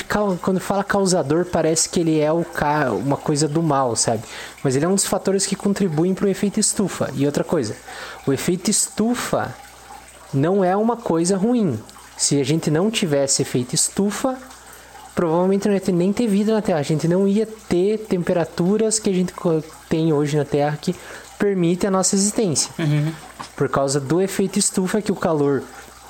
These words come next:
Speaker 1: do Sol vem, bate na Terra e não sai totalmente. Ele reflete e forma uma estufa.
Speaker 2: Uhum.
Speaker 1: Então, o efeito estufa,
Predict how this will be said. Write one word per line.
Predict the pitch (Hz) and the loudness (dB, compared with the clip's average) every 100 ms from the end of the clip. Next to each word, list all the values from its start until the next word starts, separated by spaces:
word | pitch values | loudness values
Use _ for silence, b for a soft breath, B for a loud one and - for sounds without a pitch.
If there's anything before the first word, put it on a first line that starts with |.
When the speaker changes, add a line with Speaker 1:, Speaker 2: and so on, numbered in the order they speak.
| - - - - - | -20 -20 -20 -10 -4
Speaker 1:
do | 135 | 0
Sol | 139 - 127 127 | 0 2 2 2
vem, | 131 151 151 175 226 220 | 2 2 2 2 2 0
bate | 160 151 165 175 175 | 0 0 0 0 0
na | 156 | 0
Terra | - 139 143 170 196 | 0 2 2 2 2
e | - 202 | 2 2
não | 208 208 220 | 2 2 2
sai | - 202 185 | 2 2 0
totalmente. | 190 202 233 247 208 120 - - - | 0 0 2 2 2 -2 -6 -6 -2
Ele | 120 | 2
reflete | 131 139 - 147 139 156 196 | 2 0 0 2 2 0 -2
e | |
forma | - 190 147 147 175 196 180 | -2 0 2 2 0 0 0
uma | 175 | 2
estufa. | 180 - 214 - - - - | 2 0 -2 -2 -8 -10 -12
Speaker 2:
Uhum. | 160 151 147 156 151 - | -8 -4 -4 -4 -8 -4
Speaker 1:
Então, | 135 127 139 135 139 160 180 180 - | -2 0 0 2 2 2 0 -2 -2
o | 156 | 0
efeito | - 175 202 | 0 0 0
estufa, | - 202 196 247 233 | 0 0 0 -2 -2